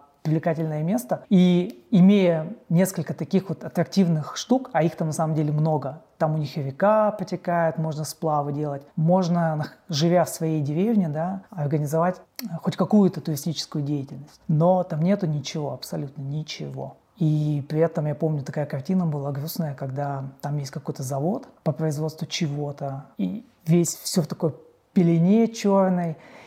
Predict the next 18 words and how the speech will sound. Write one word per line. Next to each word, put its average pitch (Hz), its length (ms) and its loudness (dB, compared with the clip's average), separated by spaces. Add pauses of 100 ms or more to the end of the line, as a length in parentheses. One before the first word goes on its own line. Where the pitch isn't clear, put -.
И 180 80 2
я 165 220 6
помню, 170 320 2
идет 156 200 -2
маленький 170 400 2
ребенок, 180 600 2
там 160 260 -4
ему 160 180 0
лет 156 300 -4
пять, 156 320 0
а 147 40 -4
моей 147 200 -4
дочке 160 340 -2
тогда 139 220 -6
тоже 156 260 -6
было 151 280 0
лет 143 300 -6
пять. 147 300 -2